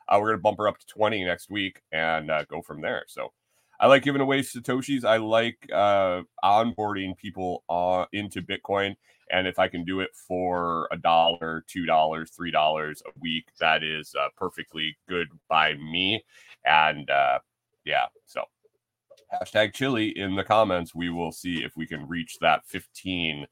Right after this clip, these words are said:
magic fifteen entries this week. So good morning, good morning, good morning, M S U Rifle. Yeah, it was you. Um, Gingerbread Farms was, uh, commenting here earlier before the show started that he got a new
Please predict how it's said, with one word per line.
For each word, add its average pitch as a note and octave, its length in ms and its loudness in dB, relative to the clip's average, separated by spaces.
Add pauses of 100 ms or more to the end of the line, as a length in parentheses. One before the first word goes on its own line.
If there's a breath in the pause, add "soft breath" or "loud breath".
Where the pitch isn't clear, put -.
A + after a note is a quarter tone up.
(440 soft breath)
magic A#2+ 440 6
fifteen A#2+ 640 -4
entries E2 520 -6
this - 240 -12
week. C2+ 320 -14
So - 380 -4 (1040 soft breath)
good - 100 -4
morning, D#3+ 360 6
good D#3 100 -2
morning, C3+ 460 4
good G#2 100 -6
morning, C3+ 400 2
M C3+ 120 2
S C#3 140 0
U C3+ 100 2
Rifle. C#3 320 4
Yeah, B2+ 220 6
it B2+ 100 2
was B2 260 0
you. C3 280 0 (380)
Um, A2 600 12 (1000)
Gingerbread E3+ 640 0
Farms A2+ 500 2
was, F#2+ 460 -6
uh, E2 480 2 (140)
commenting A2+ 580 2
here F#2 220 -4
earlier F#2+ 480 -4
before F#2 280 -8
the E2+ 60 -8
show G2 200 -6
started F2+ 460 -2
that E2+ 240 0
he G#2 160 -16
got G#2+ 280 6
a A#2 100 -4
new F#2 580 -2